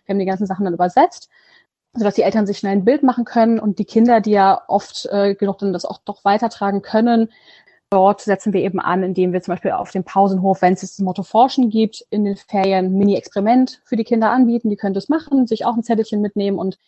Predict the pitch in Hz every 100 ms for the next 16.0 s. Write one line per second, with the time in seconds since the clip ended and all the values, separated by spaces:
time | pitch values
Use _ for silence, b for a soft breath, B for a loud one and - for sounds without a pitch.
0 | _ _ _ - 196 196 202 190 196 202
1 | 214 220 202 208 202 214 202 202 208 202
2 | 196 196 190 190 - - 220 208 202 196
3 | 180 175 180 180 185 180 175 175 - _
4 | _ _ 202 196 - 208 - - 240 233
5 | - - b b b 208 196 _ _ 185
6 | 202 226 220 _ - 202 196 214 202 196
7 | - 196 214 - - 220 262 - 240 240
8 | 220 214 214 196 - 208 196 - 208 196
9 | 202 185 - 247 254 - 254 208 - 202
10 | 190 185 208 - - 185 180 - 208 240
11 | - 208 190 202 190 185 196 226 196 190
12 | 185 254 254 240 185 - 202 202 190 185
13 | 175 240 277 240 226 240 208 220 208 196
14 | - 202 190 - 214 190 208 - 196 214
15 | - 214 214 208 - 190 190 - 190